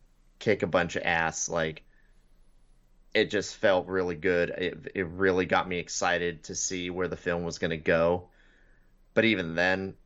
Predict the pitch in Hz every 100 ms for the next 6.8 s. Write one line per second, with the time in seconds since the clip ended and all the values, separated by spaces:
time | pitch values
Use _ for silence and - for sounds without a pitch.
0 | _ - 104 95 90 90 90 90 87 78
1 | 104 123 - 104 92 92 92 90 90 90
2 | 87 85 _ _ _ _ _ _ - 87
3 | 78 82 82 76 - 73 - - - -
4 | 64 73 87 - - - _ _ _ _
5 | _ _ _ _ - 82 78 78 78 85
6 | 85 - 85 82 76 - -